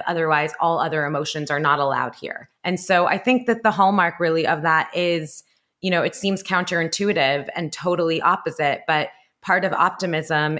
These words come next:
is recognizing that we do feel the full range of emotions. And not only do we feel them, it's okay to feel them. It's normal to feel them. We're supposed to feel them.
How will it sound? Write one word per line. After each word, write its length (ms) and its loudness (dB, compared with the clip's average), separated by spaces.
is 560 0
recognizing 960 0
that 400 2
we 120 0
do 220 0
feel 320 4
the 80 0
full 220 0
range 220 0
of 100 -6
emotions. 600 -2
And 120 -2
not 180 4
only 220 0
do 140 -2
we 100 -2
feel 240 0
them, 160 0
it's 160 -4
okay 280 -2
to 120 0
feel 200 -2
them. 220 -2
It's 160 -8
normal 300 2
to 100 -4
feel 180 -2
them. 160 -4
We're 120 -4
supposed 640 -2
to 80 -4
feel 320 -2
them. 300 0